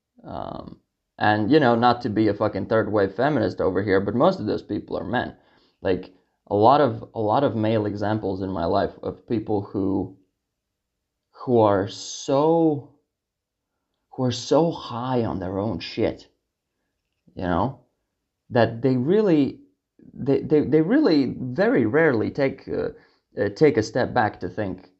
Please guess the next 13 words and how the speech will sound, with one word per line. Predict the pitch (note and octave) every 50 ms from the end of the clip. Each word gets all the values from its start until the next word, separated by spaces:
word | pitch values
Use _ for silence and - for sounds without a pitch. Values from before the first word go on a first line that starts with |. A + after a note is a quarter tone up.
| _ _ -
think | B2 A#2+ A#2 G#2+
about | F2+ E2 E2 D2 F#2 F#2
whether | G#2+ A2 F#2+ F2+ E2+ F#2+
they're | F#2+ F2 D2+ F#2
actually | E2+ E2+ - - - D2+ C#2 D2 A#1+ - - - -
right | - G#2 G#2 G2+ F#2+ F#2 F2+ - - - - _ _ -
about | E2+ E2 E2+ - -
anything. | E2+ D#2 A#1+ A#1+ B1+ - - G1+ G#1 - - _ _ _ _ _ _ _ _ _ _ _ _ _
Uh, | - D#2 E2+ G2 - - G1+ A1 G#1+ G1+ A1+ A1+ - - - A#1+
so, | - - - - C3
like, | D#2+ E2 E2+ -
instead | G#2 F#2+ F#2 - A#2 A2+ G#2+
of, | G2+ F#2+ F2